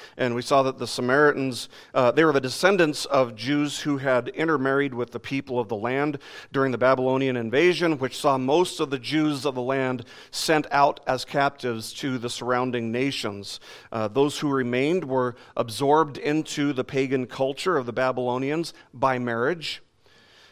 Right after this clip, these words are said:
A-, and this was an act which was strictly forbidden by Jewish law, but not only were the Samaritans different from the Jews in terms of, uh, their ethnicity in first century Israel,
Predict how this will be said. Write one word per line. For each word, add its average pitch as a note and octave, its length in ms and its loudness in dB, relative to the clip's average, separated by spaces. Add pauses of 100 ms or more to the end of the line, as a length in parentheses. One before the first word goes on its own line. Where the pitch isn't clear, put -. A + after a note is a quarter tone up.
(160)
A-, - 160 0
and E3+ 140 6
this F3+ 140 2
was D#3 120 2
an D3 100 2
act F3+ 220 4
which D3 160 -4
was C3+ 220 -4 (120)
strictly F#3 420 4
forbidden C#3+ 640 0
by B2+ 280 4
Jewish C#3+ 440 0
law, D3 260 6
but C3 240 0 (180)
not G3 300 6
only F#3 400 4
were D3 200 2
the C#3 120 2
Samaritans D3 720 -2
different D#3 640 0 (320)
from D3+ 380 2
the C#3 80 0
Jews C#3 580 2
in C3+ 100 -2
terms D3 540 -2
of, C3 460 0 (200)
uh, B2 200 2
their B2 200 2
ethnicity C3 840 2 (260)
in B2+ 120 -2
first C3 260 -4
century A#2 420 -4
Israel, A2+ 460 -4